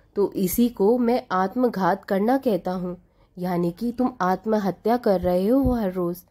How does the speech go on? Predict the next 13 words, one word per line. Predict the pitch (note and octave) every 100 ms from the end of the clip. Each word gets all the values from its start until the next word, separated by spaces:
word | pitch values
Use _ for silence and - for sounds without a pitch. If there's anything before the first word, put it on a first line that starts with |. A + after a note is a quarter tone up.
| _ _ _ _ -
अपने | F3+ F3+ F#3+
हर | - G#3
दिन | A3+ G3+ F3+
को | F3 F#3 - - _
जियो। | E3 F#3 F#3 E3+ F3 _
जिंदगी | G#3 B3 B3+ C4 D4+
में | D#4 D#4
हालात | D4 G3+ F#3+ A3 -
कैसे | F#3+ F#3+ A#3+
भी | A3+ G#3
क्यों | C4+ C#4+ A3
ना | F#3
हो, | F3 F3